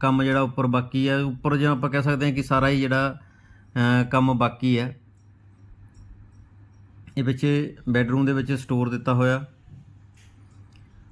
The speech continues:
ਤੇ ਜਾਲ ਉਸੇ ਤਰ੍ਹਾਂ ਹੀ ਦਿੱਤਾ ਹੋਇਆ ਜਿਵੇਂ ਆਪਾਂ ਗੱਲ ਕਰਦੇ ਸੀਗੇ ਕਿ ਹਵਾ ਵਾਸਤੇ, ਰੋਸ਼ਨੀ ਵਾਸਤੇ। ਸੋ ਨਕਸ਼ਾ ਜਿਹੜਾ ਪਾਸ ਆ ਤੇ ਨਕਸ਼ਾ ਸੋਹਣਾ ਵੀ ਬਣਿਆ ਹੋਇਆ ਇਸ ਕੋਠੀ ਦਾ। ਸੋ ਪੋਰਚ ਵੀ ਕਾਫੀ ਖੁੱਲ੍ਹਾ ਡੁੱਲਾ।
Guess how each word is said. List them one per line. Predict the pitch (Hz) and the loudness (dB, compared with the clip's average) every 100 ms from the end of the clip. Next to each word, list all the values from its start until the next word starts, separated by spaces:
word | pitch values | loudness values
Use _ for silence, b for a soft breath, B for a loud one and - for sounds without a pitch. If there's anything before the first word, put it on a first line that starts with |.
| - | -14
ਤੇ | - - | -12 -10
ਜਾਲ | 104 110 120 127 135 143 - | -4 0 2 2 0 -4 -6
ਉਸੇ | 139 127 135 | -6 -4 -2
ਤਰ੍ਹਾਂ | 143 139 | 0 0
ਹੀ | 139 | 0
ਦਿੱਤਾ | 131 135 | -2 -2
ਹੋਇਆ | 131 131 131 131 127 - - | 0 0 0 -4 -12 -14 -10
ਜਿਵੇਂ | 101 113 123 | -4 0 0
ਆਪਾਂ | 120 123 123 127 123 123 - - | 0 0 0 2 -2 -6 -12 -8
ਗੱਲ | 104 110 110 | -4 -4 -4
ਕਰਦੇ | 117 110 117 | -6 -4 -4
ਸੀਗੇ | 117 120 | -4 -4
ਕਿ | 120 120 120 117 - 107 | -2 -2 -2 -6 -10 -6
ਹਵਾ | 107 113 | -2 -2
ਵਾਸਤੇ, | 117 101 120 | -2 -2 -4
ਰੋਸ਼ਨੀ | 110 101 120 | -4 -4 -2
ਵਾਸਤੇ। | 117 113 98 127 143 b b b b b | -2 -2 -4 -8 -10 b b b b b
ਸੋ | - 127 | -4 2
ਨਕਸ਼ਾ | 131 131 151 | 2 2 0
ਜਿਹੜਾ | 156 151 147 | 2 2 0
ਪਾਸ | 147 131 127 | 2 0 0
ਆ | 143 | -2
ਤੇ | 151 | -2
ਨਕਸ਼ਾ | 139 131 127 131 | -2 -2 -2 -4
ਸੋਹਣਾ | 127 127 131 | -2 0 0
ਵੀ | 135 | -2
ਬਣਿਆ | 120 120 | -2 0
ਹੋਇਆ | 120 123 123 | 0 0 0
ਇਸ | 120 | -2
ਕੋਠੀ | 127 123 123 | -6 -4 -2
ਦਾ। | 123 127 b b b b b b - | -2 -6 b b b b b b -14
ਸੋ | - 113 | -8 -2
ਪੋਰਚ | 131 139 156 | 0 0 2
ਵੀ | 160 | 0
ਕਾਫੀ | 156 135 147 | 2 0 0
ਖੁੱਲ੍ਹਾ | 127 147 | 2 2
ਡੁੱਲਾ। | 143 143 143 143 | 2 2 0 -2